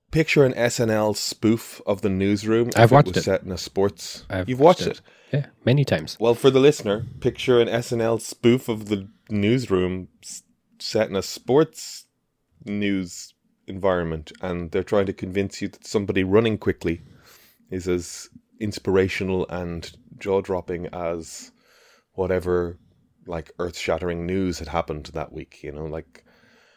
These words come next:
Speaker 1: um, like, I think the first pilot of the newsroom, they're dealing with Deepwater Horizon, and it's, you know,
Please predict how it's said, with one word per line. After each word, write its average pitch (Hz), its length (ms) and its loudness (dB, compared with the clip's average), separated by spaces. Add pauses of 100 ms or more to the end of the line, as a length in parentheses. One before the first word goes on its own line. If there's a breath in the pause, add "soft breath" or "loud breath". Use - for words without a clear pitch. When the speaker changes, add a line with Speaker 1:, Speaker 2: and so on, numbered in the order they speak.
(180 soft breath)
Speaker 1:
um, 76 460 -10 (200)
like, - 260 -18
I - 60 -8
think 95 120 -10
the - 80 -14
first - 220 -4
pilot 95 180 2
of 85 100 -2
the 87 60 -4
newsroom, 85 460 -2
they're 85 120 -4
dealing 80 240 -4
with 78 160 -10
Deepwater 80 420 -4
Horizon, 80 580 -4 (160)
and 80 140 -16
it's, - 500 -16 (180)
you 87 80 -14
know, 76 180 -20